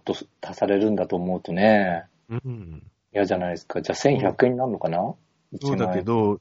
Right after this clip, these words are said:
Speaker 2: そう、
Speaker 1: うん。
Speaker 2: それでもちょっと計算が、あれ？あれ？ってなるから、あの、十パーのバチッとくる分かりやすさに比べたら、全然、あの、こっちはね、ごまかされてしまうんですよ。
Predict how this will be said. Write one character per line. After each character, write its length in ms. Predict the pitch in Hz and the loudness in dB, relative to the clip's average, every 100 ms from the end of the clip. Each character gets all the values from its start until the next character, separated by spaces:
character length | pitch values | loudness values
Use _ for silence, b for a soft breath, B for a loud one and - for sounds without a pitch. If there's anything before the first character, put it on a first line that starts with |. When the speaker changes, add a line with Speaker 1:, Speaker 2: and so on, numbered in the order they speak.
| _ | _
Speaker 2:
そ 160 | - 143 | -4 -2
う、 20 | |
Speaker 1:
う 20 | |
ん。 40 | 104 | 0
Speaker 2:
そ 100 | 151 | 0
れ 140 | 190 | 2
で 100 | 196 | 4
も 180 | 196 180 | 4 4
ち 100 | 196 | 2
ょ 20 | |
っ 40 | |
と 140 | 196 113 | 0 -2
計 280 | - 143 151 | 0 0 4
算 180 | 151 | 2
が、 100 | 143 | 4
あ 60 | 139 | 2
れ？ 100 | 196 | 4
あ 80 | 135 | 4
れ？ 100 | 190 | 4
っ 20 | |
て 220 | 208 - | 2 -4
な 120 | 98 110 | 2 2
る 80 | |
か 140 | - 95 | 2 4
ら、 500 | 98 98 92 110 127 B 95 B B - | 6 6 6 4 2 B -20 B B -8
あ 140 | 110 | -4
の、 320 | 113 110 107 104 | 0 2 2 2
十 180 | 123 | 2
パ 340 | 151 _ 226 233 | 0 _ 6 6
ー 60 | |
の 200 | 180 127 107 | 6 4 4
バ 140 | - 139 | 0 2
チ 140 | 185 | 2
ッ 120 | 190 | -2
と 100 | - | 0
く 140 | 120 131 | 0 4
る 160 | 117 | 6
分 160 | 107 107 | 6 6
か 80 | 131 | 4
り 140 | 131 | 6
や 120 | 135 | 4
す 60 | 139 | 4
さ 80 | 131 | 2
に 80 | 104 | 0
比 140 | 110 104 104 | 4 4 4
べ 80 | |
た 160 | 101 123 | 4 6
ら、 480 | 127 131 98 92 95 b b b b b _ | 8 10 8 4 -4 b b b b b _
全 280 | 131 147 143 | 2 2 6
然、 440 | 139 135 143 - - | 6 6 2 -4 0
あ 140 | 123 | 2
の、 440 | 120 117 113 117 | 6 6 8 6
こ 160 | 110 131 | 4 -2
っ 20 | |
ち 160 | 123 135 | 2 4
は 100 | 110 | 6
ね、 320 | 95 92 85 82 - | 6 4 2 -4 -6
ご 120 | 107 | 2
ま 100 | 113 | 4
か 140 | 120 123 | 4 4
さ 100 | 120 | 4
れ 100 | 113 | 4
て 120 | 110 | 2
し 100 | 117 | 4
ま 160 | 110 | 6
う 60 | 110 | 6
ん 80 | 107 | 4
で 80 | 85 | 0
す 160 | - | -4
よ。 280 | 85 80 82 | -6 -6 -12